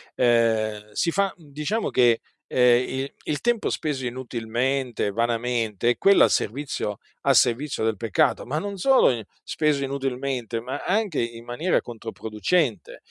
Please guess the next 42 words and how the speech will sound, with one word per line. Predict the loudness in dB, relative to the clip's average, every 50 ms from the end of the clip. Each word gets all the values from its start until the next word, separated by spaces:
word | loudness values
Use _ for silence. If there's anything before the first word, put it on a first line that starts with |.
| -20 -14 _
perché | -4 2 4 4
poi | 4 6 4 4
il | 6
salario | 6 6 8 8 6 6 6 4 2
del | 0 -2 0
peccato | -2 -2 0 4 6 6 6 6 4 0 -2 -4 -6 -6 -6
è | -8 -6
la | -6 -4 -2
morte, | 0 0 0 0 -2 -2 -4 -4
quindi | -4 -4 -6 -4
chi | -2 0 2
serve | 4 4 4 4 4 2
il | 0 0 0
peccato, | -2 -2 -2 -4 -8 -8 -8 -10 -12 -16 -18 -18 -18 -20 _ _ _
eh, | 0 0 0 0 0 -4 _ -20 -20 -20 _ _
eh, | -2 0 2 2 4 4 2 2 0
spende | 0 2 2 2 2 4 2
inutilmente | 0 0 0 -2 -2 -2 -2 0 2 2
il | 2 2
suo | 4 2 2 4
tempo, | 4 4 2 2 0 -4 -10 -18 -20 -16
i | -14 -10
suoi | -6 -4 -4 -2
soldi | -2 2 2 4 6 6 4 4 2 -2 -4 -4 -2 -2 -4 -6 _ _ _ _ _ _
e | -4 -2 0 0 0
anche, | 0 0 -2 -4 0 2 2 2 2
diciamo, | 0 -4 -4 -2 0 0 0 0 0 -2 -4 -4 -4 -6 -8
ehm, | -8 -8 -8 -10 -12 _ _ -20 -20 -20 -20 -18 -10 -6
usa | -4 -4 -2 0 0
il | 0 0
suo | -2 -2 -4 -2
corpo | 2 6 6 6 6 6 2 0 2 2 2 2 0 -8 -20 _ _ _
in | -12 -8 -6
maniera | -6 -4 0 0 2 4 2
inutile | 2 0 0 -2 0 2 2 2 2
e | 2
anche | 2 0 0 -4 -6
controproducente, | -6 -6 -6 -4 -8 -10 -8 -10 -10 -10 -8 -8 -8 -6 -6 -6 -4
perché | -4 -6 -4 -4 -4 -2
poi | 0 2 4 4 4 4 2 0
il | -2 -2
salario, | -2 -2 2 4 6 8 8 8 6 4 0 -2 -2 -4